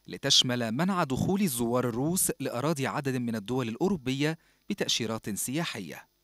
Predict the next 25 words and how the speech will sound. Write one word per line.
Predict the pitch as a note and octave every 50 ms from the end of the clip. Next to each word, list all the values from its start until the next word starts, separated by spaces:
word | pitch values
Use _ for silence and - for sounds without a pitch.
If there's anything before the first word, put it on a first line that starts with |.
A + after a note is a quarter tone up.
| _ _
وكانت | D3 C#3 - - A#3 - A2+ - -
أستونيا | C3+ - - - D#3 D#3 D#3+ D#3+ E3 F3+
أول | - - F3 F3+ D#3+ C#3+ A#2+ A2
تلك | - - C3 - -
الدول | A#2+ G2 F#2 B2 B2+ D3+ F#3+ G3+ -
التي | G#2+ A#2+ A#2 - A#2+
قررت | A2 - - A#2 B2+ B2+ A#2 -
حظر | - - D3 C3 C3 C3 B2+ A2+
دخول | G#2+ G#2+ - - F3+ F#3 E3+
الروس | C3 A2+ B2 C#3+ F3 G3+ - - - _ _ _ _ _
القادمين | G#3+ F#3+ - - F3 D3+ D3 C#3+ F3 A3 G#3+ F3+
بتأشيرات | C3 - - B2 - - C3+ B2 D3 D3+ - C#3+
سياحية، | B2+ - - D3 C#3+ C3+ - - E3+ D#3+ C3 G#2 - - - _ _ _ _ _ _ _ _ -
وذلك | F#2 F#2 A2 B2+ B2 B2 A#2+ - -
بعد | B2 A2 G#2+ F#2+ B2+ C3 B2+ B2 A2+
دعوة | G#2+ G2 C3 C3 C3+ B2 A2+ - B2+
مشتركة | A2 G#2+ G#2 - - - C3+ B2+ A#2+ - A#2+ A2
لها | B2 B2+ C3 A#2
مع | C3 C#3 D3+
فنلندا | D#3 - D3+ C#3 C3+ D3+ E3 D#3+ F3 F#3+ G3 - _ - _ _ _
للاتحاد | E3 E3+ F3 - - D#3 - G#3+ G#3+ F#3+
الأوروبي | F3 - D#3+ D#3+ D3+ C3 A#2+ D#3 E3+ C#3 A2
باتباع | F#2 G2 - - A2 A#2 B2+ B2+
هذا | A#2+ A2 A#2 D3 C#3+ D3+ D3+
النهج، | C#3+ B2 G2+ - - - -